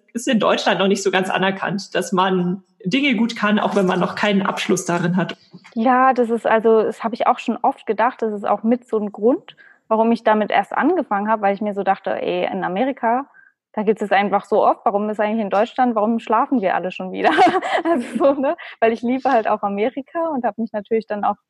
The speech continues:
Speaker 2: äh, ich beschäftige mich eigentlich fast nur in der amerikanischen Szene so,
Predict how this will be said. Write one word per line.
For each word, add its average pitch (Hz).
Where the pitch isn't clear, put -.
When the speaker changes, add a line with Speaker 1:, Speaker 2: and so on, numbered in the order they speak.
Speaker 2:
äh, 202
ich 208
beschäftige 240
mich 208
eigentlich 196
fast -
nur 277
in 269
der 262
amerikanischen 262
Szene 269
so, 320